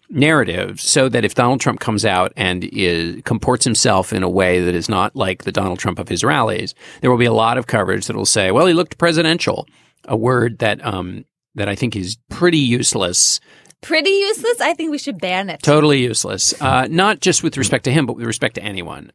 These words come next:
Speaker 1: So they're trying to guard against that, because if he stays within the, you know, within the lines, then they want to be able to remind people or have people have already in their heads that this is, you know, a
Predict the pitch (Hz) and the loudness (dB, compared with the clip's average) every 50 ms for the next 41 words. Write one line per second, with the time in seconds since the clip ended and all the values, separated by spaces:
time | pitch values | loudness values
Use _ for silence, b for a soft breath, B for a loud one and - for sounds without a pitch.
0 | b b b b b b b b b b b b b b b b b b - - | b b b b b b b b b b b b b b b b b b 0 2
1 | - 180 151 117 107 107 - _ _ _ _ _ 156 135 165 160 156 - - 156 | 4 4 4 2 0 -4 -8 _ _ _ _ _ 2 4 4 4 4 4 2 2
2 | 139 131 117 117 139 147 156 147 143 110 117 107 104 - - 110 95 - - 117 | 2 2 2 2 4 4 4 2 2 -2 -4 -4 -4 -4 -2 -2 -2 -2 -4 -6
3 | 117 - 117 113 101 120 117 - 127 123 120 123 127 - - _ 151 143 - - | -4 -2 -2 0 0 -2 -2 -2 -2 0 0 -2 -4 -6 -10 _ -8 -6 0 2
4 | 151 143 139 120 - 127 117 120 117 110 107 107 98 92 _ - 147 135 110 104 | 4 4 4 2 2 0 2 0 0 0 -2 -4 -6 -8 _ -8 -6 -4 -4 -4
5 | 101 107 113 117 107 110 107 101 107 123 165 202 214 190 160 147 143 135 123 - | -4 -4 -6 -6 -6 -4 -4 -2 0 2 4 4 4 4 4 2 2 2 0 0
6 | - 139 139 135 123 120 120 120 - - - 143 143 147 139 127 135 127 117 - | 2 2 2 4 2 2 0 0 -2 -4 -2 2 2 4 4 4 2 2 2 2
7 | 131 131 123 117 113 107 95 101 104 104 107 104 117 110 - 117 110 - 104 104 | 2 2 2 2 0 0 0 -2 0 0 2 2 0 0 0 -2 -2 0 2 0
8 | 98 95 101 113 110 - - 127 120 107 90 117 110 92 98 101 104 104 95 92 | 2 2 2 0 -2 0 -4 -2 -2 -2 0 0 0 2 2 2 2 2 0 -2
9 | 101 110 - 110 98 95 92 92 120 185 170 123 110 101 95 - - 113 107 - | -4 -4 -4 -4 -2 -2 -2 0 2 2 2 2 0 -2 -4 -4 -2 -2 -4 0
10 | - - - - 117 107 - - - - 104 98 98 98 92 101 | 0 0 0 0 -2 -2 -4 -6 -6 -6 -6 -4 -4 -4 -4 -4